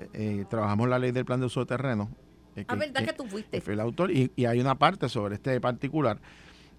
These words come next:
Speaker 1: Eh, lo primero es que hay muchas de estas casas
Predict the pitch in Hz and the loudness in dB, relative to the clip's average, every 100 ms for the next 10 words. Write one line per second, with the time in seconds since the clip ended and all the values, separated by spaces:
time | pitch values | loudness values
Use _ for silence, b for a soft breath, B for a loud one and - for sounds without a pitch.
0 | - 131 131 127 123 123 123 - - - | -4 2 4 6 4 4 2 -4 -14 -20
1 | - - - - - 143 147 151 190 208 | -20 -20 -20 -10 4 6 6 6 6 6
2 | - 135 131 143 170 175 165 180 - 147 | 6 6 8 6 4 4 4 2 4 2
3 | 110 | 2